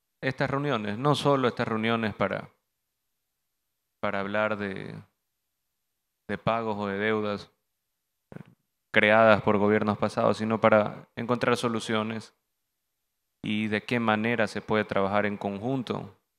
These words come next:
con los municipios en temas de seguridad, en temas del mies, en temas, este, económicos también y comerciales.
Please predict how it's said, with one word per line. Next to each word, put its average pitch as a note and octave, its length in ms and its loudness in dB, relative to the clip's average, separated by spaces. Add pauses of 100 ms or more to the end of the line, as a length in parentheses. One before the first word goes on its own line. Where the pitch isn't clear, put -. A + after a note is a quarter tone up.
(120)
con A2+ 160 0
los A#2+ 100 0
municipios A2 800 -4 (680)
en B2+ 120 -2
temas G#2+ 240 0
de A2 80 -2
seguridad, A2 520 -4 (580)
en A#2 180 2
temas G#2 580 2 (120)
del G#2+ 260 0
mies, G#2 540 -2 (680)
en G2 140 -8
temas, G2+ 800 -2 (680)
este, - 600 -10
económicos G#2 600 2
también G2+ 300 0
y G#2 60 -2
comerciales. F#2+ 760 -2